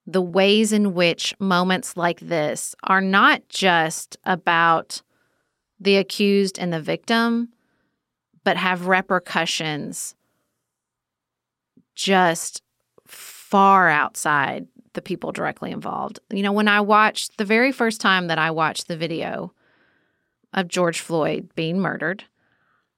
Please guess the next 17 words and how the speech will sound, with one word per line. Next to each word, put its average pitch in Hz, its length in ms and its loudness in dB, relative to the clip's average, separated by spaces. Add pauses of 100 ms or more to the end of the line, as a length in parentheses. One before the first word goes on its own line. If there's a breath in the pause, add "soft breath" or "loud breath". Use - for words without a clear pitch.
(300)
I 175 180 2
thought, 165 840 0 (760)
"Oh 185 120 -4
my 185 160 -4
God, 185 260 -6
all 180 160 -6
these 180 220 -8
people, 185 520 -6
these 175 220 -10
people 214 360 -6
standing 196 360 -2
around, 170 340 -2
the 160 80 -6
people 185 320 -8
filming, 160 720 -6
the 175 120 -8
people 175 600 -6